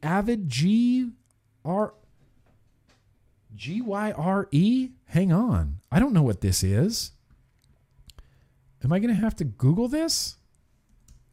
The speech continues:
Oh, Avid Life mod. Okay, I get ya. I get ya.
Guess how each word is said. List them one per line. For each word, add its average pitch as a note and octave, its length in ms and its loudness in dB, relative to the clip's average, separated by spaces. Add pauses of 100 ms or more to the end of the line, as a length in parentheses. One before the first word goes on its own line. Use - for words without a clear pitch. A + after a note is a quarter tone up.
(1900)
Oh, A3 1300 8 (100)
Avid G#3+ 500 4
Life F3+ 540 6
mod. D3+ 800 6
Okay, F3 480 4
I F3+ 160 4
get D#3 360 2
ya. C3 280 4 (640)
I G3 320 2
get D3 420 2
ya. B2+ 340 4